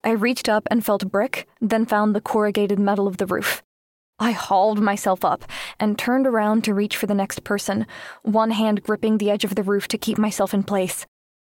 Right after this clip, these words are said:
I found Regent and Tattletale's hands in the darkness and helped haul them up. I knew neither was Gru because they were too light. Five or six seconds. Long, tense seconds then passed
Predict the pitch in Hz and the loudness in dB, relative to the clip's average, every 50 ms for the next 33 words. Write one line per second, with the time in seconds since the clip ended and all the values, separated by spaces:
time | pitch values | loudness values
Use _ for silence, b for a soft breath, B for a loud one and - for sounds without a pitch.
0 | _ _ _ _ _ _ _ _ _ _ _ _ _ _ - 240 247 - 233 226 | _ _ _ _ _ _ _ _ _ _ _ _ _ _ -4 -4 0 2 2 4
1 | 233 240 202 196 233 233 214 - 247 233 214 214 208 202 208 214 208 196 196 - | 4 2 2 2 2 2 2 2 2 2 2 2 0 2 2 0 0 0 0 0
2 | 220 214 196 - 196 220 220 220 208 202 208 190 196 - 202 196 196 - 208 196 | 0 0 0 0 0 2 2 2 2 2 2 0 2 2 2 0 0 0 0 0
3 | 208 - - 202 202 196 208 190 - - - - 214 202 196 196 190 196 208 220 | 0 0 0 0 2 2 2 0 0 -2 -2 0 2 2 2 2 2 0 0 -2
4 | - - - _ _ _ _ _ _ _ _ _ _ - 233 240 247 240 247 285 | -4 -10 -16 _ _ _ _ _ _ _ _ _ _ 0 2 4 4 4 6 6
5 | 330 339 302 262 240 247 254 254 262 233 214 220 196 214 - 220 233 262 269 220 | 6 6 4 4 4 4 2 2 2 2 0 0 -2 -2 0 0 2 2 2 0
6 | 196 202 - - 220 202 202 196 185 202 196 - - - 185 170 165 156 - - | 0 -2 -2 -2 -2 0 0 0 0 0 -2 -2 -2 -2 -2 0 0 0 -2 -4
7 | - - - - _ _ _ _ _ _ _ _ _ _ _ _ _ _ _ _ | -6 -10 -14 -16 _ _ _ _ _ _ _ _ _ _ _ _ _ _ _ _
8 | _ _ - 247 240 247 247 247 233 - - 233 226 - - - 214 - - 214 | _ _ 0 2 4 4 2 0 -2 -2 -2 -2 -2 -2 -2 -4 -4 -2 -4 -4
9 | - - - - - - _ _ _ _ _ _ _ _ _ _ 214 208 220 220 | -4 -4 -6 -8 -10 -14 _ _ _ _ _ _ _ _ _ _ 0 2 4 4
10 | 226 214 214 202 220 202 170 - - _ _ - - - 247 226 220 208 - - | 4 4 4 4 2 0 -2 -6 -14 _ _ -4 -2 0 2 2 2 0 -2 -6
11 | - - - _ - - - 240 - - 208 170 180 175 - - - - - 208 | -10 -12 -12 _ -8 -4 -2 -2 -2 -2 -2 -2 -2 -2 -4 -6 -8 -4 -2 0
12 | 202 196 - 196 196 185 180 - - - - | 0 0 0 0 0 -2 -2 -6 -8 -8 -10